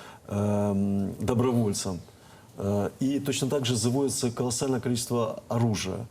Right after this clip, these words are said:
Сейчас они уже экспериментируют и, э, исследуют, как действуют, э, различные новые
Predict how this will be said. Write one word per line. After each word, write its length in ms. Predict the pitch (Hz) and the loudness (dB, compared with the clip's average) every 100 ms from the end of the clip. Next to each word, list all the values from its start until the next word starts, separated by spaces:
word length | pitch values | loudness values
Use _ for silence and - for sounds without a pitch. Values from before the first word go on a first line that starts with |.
| - | -12
Сейчас 320 | - 143 139 | -2 0 0
они 160 | 127 127 | 0 2
уже 220 | 127 123 | 2 0
экспериментируют 920 | 117 - 123 127 127 120 147 127 120 - | -2 -2 0 2 0 0 0 2 0 0
и, 240 | 120 113 104 - - - - | 0 0 -2 -8 -18 -18 -8
э, 280 | 110 107 104 - | -2 0 0 -2
исследуют, 580 | 123 - 147 135 117 113 | -2 0 2 2 2 0
как 240 | 131 104 | -2 2
действуют, 500 | 120 123 - 113 101 - | 2 0 0 -2 -2 -2
э, 400 | 107 104 107 104 | 0 2 2 2
различные 440 | 117 113 123 - 117 | 2 2 0 0 2
новые 260 | 123 120 | 2 2